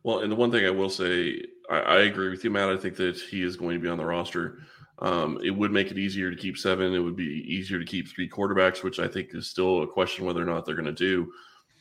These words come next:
But the other thing that stood out to me is Prince looked good at times, but to me, he wasn't quite ready for the spotlight that he got at times as well. And I understand he's an undrafted rookie. Uh, he's gonna need more time, so that's something that, that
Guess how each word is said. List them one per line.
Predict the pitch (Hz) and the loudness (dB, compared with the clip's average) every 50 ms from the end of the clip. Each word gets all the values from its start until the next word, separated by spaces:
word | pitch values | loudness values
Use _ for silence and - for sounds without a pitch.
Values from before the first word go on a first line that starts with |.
| - - - _ | -20 -20 -4 _
But | 117 104 | 4 10
the | 120 123 135 | 10 12 12
other | 131 107 | 12 10
thing | 113 110 104 104 104 95 - - | 8 4 4 4 2 0 -2 -2
that | 85 101 - - | -4 -4 -4 -4
stood | - - 98 98 | -4 0 2 4
out | 95 90 - | 4 4 2
to | 92 | 0
me | 92 95 95 92 | 0 2 2 4
is | 92 90 87 - - - _ _ _ _ _ _ | 4 2 0 -2 -8 -14 _ _ _ _ _ _
Prince | - - 175 170 175 | 6 6 6 6 8
looked | 135 117 101 - | 6 6 6 6
good | 104 101 92 | 4 4 4
at | 80 - | 2 2
times, | - 101 98 92 90 87 85 85 - - | 2 2 4 4 4 2 0 -2 -6 -4
but | - 101 98 90 - - - | 0 2 2 2 0 -4 -10
to | - 104 101 | -8 -4 -2
me, | 110 110 104 | 0 0 0
he | 107 107 98 92 - | -2 -6 -8 -2 0
wasn't | 98 101 92 95 98 85 - | 2 2 2 0 -4 -4 -4
quite | - 104 95 | 0 2 2
ready | 85 78 92 95 92 92 85 | 4 4 2 2 0 -2 -4
for | - - 90 87 | -4 -4 -4 -4
the | 82 | -4
spotlight | 78 - - 87 85 85 87 85 80 80 | -6 -4 -2 0 0 2 0 -2 -2 -4
that | 80 82 | -6 -8
he | 80 | -4
got | 78 80 82 82 80 | -2 -2 -2 0 -2
at | - - | -4 -6
times | - 87 82 76 65 67 | -4 -6 -4 -6 -8 -12
as | 71 - - | -14 -10 -6
well. | 69 67 - - - - - | -4 -4 -4 -6 -12 -12 -8
And | - 78 82 82 85 85 - - _ _ _ - - - | -6 -6 -4 -6 -6 -8 -10 -18 _ _ _ -6 -2 0
I | 85 - - - - - | 0 0 -2 -8 -6 -2
understand | 87 95 98 - - 104 98 98 | -2 -2 0 0 2 2 2 2
he's | 95 92 95 | 0 -2 -2
an | 87 | -2
undrafted | 90 90 85 90 87 90 90 - 85 92 | -2 0 2 2 2 2 2 -2 -2 -2
rookie. | 101 95 95 98 92 87 - - - - - - _ _ | -2 0 0 -4 -6 -6 -8 -14 -20 -20 -20 -20 _ _
Uh, | - 73 76 98 | -2 -2 -2 0
he's | - 107 107 98 | 0 -2 -2 -2
gonna | 101 95 95 95 | 0 0 2 4
need | 95 95 98 | 4 2 2
more | 98 90 90 | 2 0 0
time, | 87 - 90 87 90 92 95 | 0 0 0 2 2 0 -2
so | - - 92 90 90 | -2 -2 0 2 2
that's | 90 85 - - | 2 0 0 -4
something | - - - 92 90 | -8 -6 -4 -4 -2
that, | 90 90 85 - - | 0 0 0 0 -2
that | - 82 92 92 | -2 -2 -2 -2